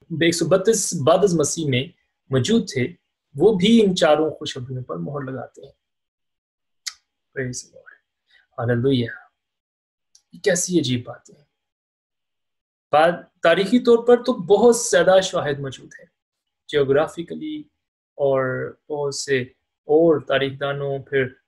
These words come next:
और से पहली सदी, दूसरी सदी, तीसरी सदी, चौथी सदी के मसीहियों ने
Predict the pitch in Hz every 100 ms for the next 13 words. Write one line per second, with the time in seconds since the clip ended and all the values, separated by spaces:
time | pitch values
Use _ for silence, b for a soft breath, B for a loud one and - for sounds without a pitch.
0 | _ - 143 147 147 143 143 139 135 139
1 | 131 139 131 131 127 135 135 131 135 131
2 | 127 143 147 - 131 127 - 156 160 143
3 | 127 123 127 120 170 143 143 127